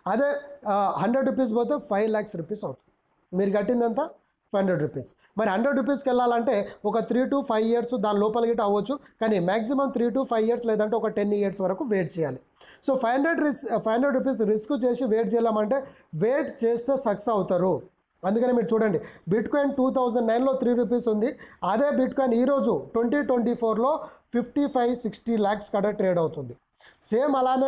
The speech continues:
మీరు ఫైవ్ థౌజండ్ మీరు hold చేసుకుంటే రాబోయే రోజుల్లో five thousand coins అవుతుంది. five thousand coins into hundred rupees వేసుకుంటే ఫైవ్ ల్యాక్స్ రూపీస్ వస్తుంది. ఇంకెక్కువ కావాలంటే ఎక్కువ గిట్ట మీరు తీసుకోవచ్చు,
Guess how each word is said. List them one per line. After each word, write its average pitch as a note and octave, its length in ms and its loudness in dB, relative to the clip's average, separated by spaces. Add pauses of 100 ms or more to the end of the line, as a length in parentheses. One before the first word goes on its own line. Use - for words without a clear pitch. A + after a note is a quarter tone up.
మీరు A#3+ 240 4
ఫైవ్ G#3 220 2
థౌజండ్ B3 400 2
మీరు A3+ 200 2 (340)
hold C4+ 240 2 (100)
చేసుకుంటే A#3 460 0
రాబోయే A3 340 2
రోజుల్లో A3 360 0
five G#3+ 200 0
thousand G#3+ 320 0
coins A3 260 0
అవుతుంది. A3+ 260 0 (340)
five A#3+ 220 2
thousand C4+ 380 2
coins A#3 300 0
into A#3 200 -2
hundred G#3 260 0
rupees G#3+ 280 -2
వేసుకుంటే G3 320 -4 (120)
ఫైవ్ G3+ 200 2
ల్యాక్స్ F#3+ 260 -2
రూపీస్ G#3 260 -4
వస్తుంది. C#3 240 -10 (380)
ఇంకెక్కువ C#4+ 420 2
కావాలంటే B3 380 2
ఎక్కువ A#3 200 0
గిట్ట G#3+ 200 0
మీరు A#3+ 180 0
తీసుకోవచ్చు, F#3 400 0